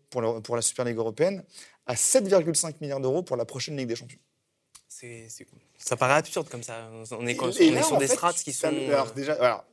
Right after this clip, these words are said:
Speaker 1: Oui, oui et non, parce qu'après, tu te dis que c'est, voilà, c'est le football, le sport par excellence mondial,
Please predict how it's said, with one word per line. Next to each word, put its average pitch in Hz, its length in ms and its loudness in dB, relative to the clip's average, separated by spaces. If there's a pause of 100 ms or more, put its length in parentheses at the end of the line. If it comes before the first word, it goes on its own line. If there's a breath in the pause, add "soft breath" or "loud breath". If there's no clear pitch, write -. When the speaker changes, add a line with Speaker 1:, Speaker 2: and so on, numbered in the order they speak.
(160)
Speaker 1:
Oui, 254 280 6
oui 220 160 6
et 269 80 6
non, 269 160 2
parce 156 180 0
qu'après, 156 300 4
tu 170 140 -8
te 143 100 -4
dis 170 220 -4
que 147 100 -2
c'est, 156 240 4
voilà, 135 320 2
c'est 165 160 -4
le 131 100 -4
football, 135 460 -2
le 143 80 -2
sport 131 300 -4
par 120 140 -10
excellence 123 360 -6
mondial, 139 540 -2